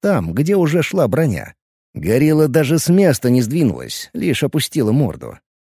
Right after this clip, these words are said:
А потом задрала её и заревела, раскрыв пасть.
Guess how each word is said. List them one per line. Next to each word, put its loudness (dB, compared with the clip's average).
А -4
потом 0
задрала 2
её 2
и 0
заревела, -2
раскрыв 0
пасть. -8